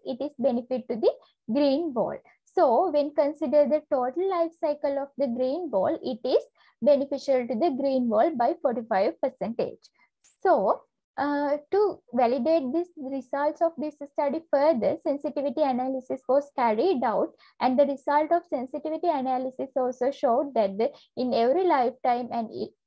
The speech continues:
every discount rate, life cycle cost of green wall is lesser compared to the conventional wall. Then I move on to the conclusions of this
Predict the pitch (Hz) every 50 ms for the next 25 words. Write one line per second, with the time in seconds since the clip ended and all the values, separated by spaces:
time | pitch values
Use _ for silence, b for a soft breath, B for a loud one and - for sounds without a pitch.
0 | _ - 226 247 254 294 359 370 330 302 269 277 - - 277 254 240 240 247 233
1 | 233 226 208 233 226 247 254 240 247 285 294 - - 339 320 311 - 311 294 285
2 | - - 240 247 - - 277 262 - 220 233 254 240 233 226 233 226 214 214 240
3 | 226 262 294 - - 254 240 247 240 - 220 - - - 240 247 240 233 - 226
4 | 202 208 214 220 220 233 - - - 262 220 214 202 208 214 208 - - 226 220
5 | - 320 339 277 254 226 - - _ _ _ _ _ _ _ _ b b b b
6 | b - 247 320 320 320 320 339 370 415 415 370 339 311 294 269 262 247 233 247
7 | 220 208 370 415 - - 320 294 294 302 311 311 311 302 - 302 269 262 254 -
8 | 226 233 - - 233 262 277 262 -